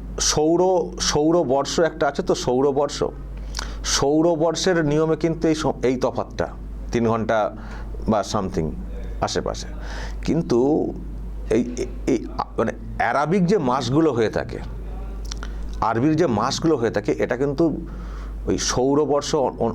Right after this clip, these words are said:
অনুযায়ী কিন্তু হয় না, এটা হয় চন্দ্রবর্ষ অনুযায়ী। সৌরবর্ষ অনুযায়ী কিন্তু এই মাসটা হয় না, চন্দ্রবর্ষ অনুযায়ী এই মাসটা হয়। তো ফলে, আহ, সময় এবং দিনের অনেক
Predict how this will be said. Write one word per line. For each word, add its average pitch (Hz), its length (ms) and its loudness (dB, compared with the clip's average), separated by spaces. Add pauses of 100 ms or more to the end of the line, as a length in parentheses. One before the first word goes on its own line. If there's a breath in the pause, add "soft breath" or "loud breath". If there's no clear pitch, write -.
অনুযায়ী 127 360 2
কিন্তু 113 340 2
হয় 95 140 0
না, 82 240 0
এটা 95 180 0
হয় 131 140 0
চন্দ্রবর্ষ 110 800 2
অনুযায়ী। 82 400 0 (1120)
সৌরবর্ষ 135 680 2
অনুযায়ী 135 320 4
কিন্তু 139 240 0
এই 131 60 2
মাসটা 120 300 -2
হয় 107 140 0
না, 87 80 2
চন্দ্রবর্ষ 113 720 2
অনুযায়ী 104 440 2
এই 101 120 0
মাসটা 82 340 -2
হয়। - 200 -6 (920 loud breath)
তো 107 60 2
ফলে, 143 500 2
আহ, - 640 -4
সময় 151 480 2
এবং 131 500 4
দিনের 120 240 4
অনেক 131 200 2